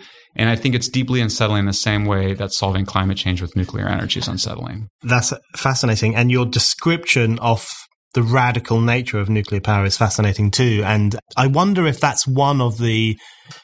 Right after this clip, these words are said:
Speaker 2: reasons for the opposition to it, because it does speak more than anything else to mankind's command of nature. I mean, the fact that we can discover new ways all the time to exploit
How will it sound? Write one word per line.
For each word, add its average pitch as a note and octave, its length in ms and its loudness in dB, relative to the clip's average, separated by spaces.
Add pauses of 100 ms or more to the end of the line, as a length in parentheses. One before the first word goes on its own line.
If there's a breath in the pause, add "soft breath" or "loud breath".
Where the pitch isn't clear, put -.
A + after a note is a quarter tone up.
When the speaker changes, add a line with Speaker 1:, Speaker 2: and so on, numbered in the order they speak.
(160 loud breath)
Speaker 2:
reasons B2+ 720 0
for - 140 -4
the A#2+ 120 2
opposition A#2 540 0
to G#2+ 140 -2
it, F#2+ 160 -4
because A#2+ 580 0 (520 loud breath)
it D3+ 240 0
does F3 280 2
speak D#3 480 -2 (100)
more C#3 260 2
than C3+ 140 2
anything C3+ 320 2
else A2 320 0
to - 140 -2
mankind's A#2 1000 0 (300)
command A#2 580 2
of G#2 140 -2
nature. A2+ 500 -2
I G2 60 -2
mean, A2+ 160 4
the A2+ 80 2
fact C3+ 300 0
that B2+ 120 -2
we B2 220 2
can A2+ 480 0 (800 loud breath)
discover A#2+ 880 0
new C#3+ 360 2
ways G#2 460 0
all A#2 180 0
the G#2+ 100 -2
time G2+ 460 0
to A2 160 2
exploit A#2+ 640 0